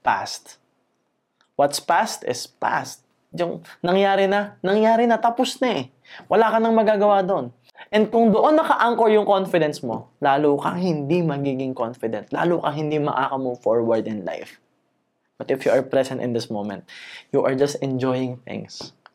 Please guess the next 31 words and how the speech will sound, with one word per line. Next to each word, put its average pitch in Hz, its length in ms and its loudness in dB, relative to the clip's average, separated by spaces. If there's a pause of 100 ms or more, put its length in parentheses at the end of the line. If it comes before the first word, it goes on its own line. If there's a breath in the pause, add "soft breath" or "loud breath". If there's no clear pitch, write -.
(200)
You're 147 160 2
enjoying 139 480 2
the 131 80 0
day, 226 480 2 (160 loud breath)
you're 135 160 2
enjoying 147 560 2
conversations 147 640 0
with 160 160 0
people, 185 400 2
you 202 160 2
are 165 80 4
enjoying 165 560 4
what 170 240 2
you 160 80 4
do, 185 160 4
you 240 80 4
are 175 160 4
focusing 175 480 0
on 175 160 2
what 220 240 0
you 226 80 6
will 240 320 6
do, 269 240 4 (240 loud breath)
you 185 80 6
are 180 80 4
focused 190 320 2
on 175 320 2
what 226 240 2
you 226 160 6
are 220 80 6
doing. 180 480 4